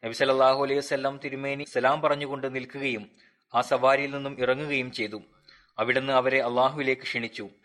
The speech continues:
ഖുർആൻ ഓതി കേൾപ്പിച്ചു. അബ്ദുള്ള ബിൻ ഉബൈ ബിൻ സുലൂൽ പറഞ്ഞു, "താങ്കൾ പറഞ്ഞതിനേക്കാൾ മികച്ച മറ്റൊരു കാര്യവുമില്ല. അല്ലെങ്കിൽ ഇതിന്റെ അർത്ഥം താങ്കൾക്കായി ഇതിനേക്കാൾ നല്ല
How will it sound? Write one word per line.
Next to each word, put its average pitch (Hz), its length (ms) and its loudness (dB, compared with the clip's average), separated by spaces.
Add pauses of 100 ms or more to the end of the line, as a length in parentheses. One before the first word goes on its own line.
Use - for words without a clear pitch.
(280)
ഖുർആൻ 131 280 4
ഓതി 143 240 -6
കേൾപ്പിച്ചു. 117 420 -4 (600)
അബ്ദുള്ള 123 380 2
ബിൻ 135 260 -4
ഉബൈ 127 240 0
ബിൻ 139 160 -4
സുലൂൽ 139 360 -4
പറഞ്ഞു, 127 340 -2 (1080)
"താങ്കൾ 120 300 6
പറഞ്ഞതിനേക്കാൾ 135 880 2 (640)
മികച്ച 127 340 0
മറ്റൊരു 147 460 0
കാര്യവുമില്ല. 123 600 2 (800)
അല്ലെങ്കിൽ 135 480 -4 (380)
ഇതിന്റെ 127 300 2
അർത്ഥം 135 520 2 (1400)
താങ്കൾക്കായി 143 480 4
ഇതിനേക്കാൾ 139 360 0
നല്ല 139 540 2